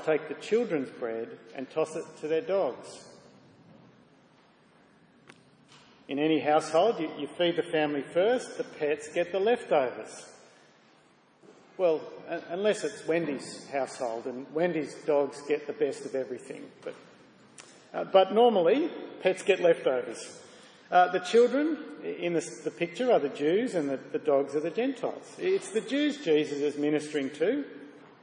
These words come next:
It's not meant as an insult. It sounds like an insult. It's just a question of priority.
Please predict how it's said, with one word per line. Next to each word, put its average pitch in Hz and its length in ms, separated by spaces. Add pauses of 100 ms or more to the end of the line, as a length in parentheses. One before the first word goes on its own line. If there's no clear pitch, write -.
(160)
It's - 100
not 277 180
meant 170 220
as 135 120
an 139 100
insult. 202 480
It 185 140
sounds 156 320
like 139 200
an 135 80
insult. 180 420 (480)
It's - 200
just 214 240
a 196 40
question 151 460
of - 300
priority. 196 560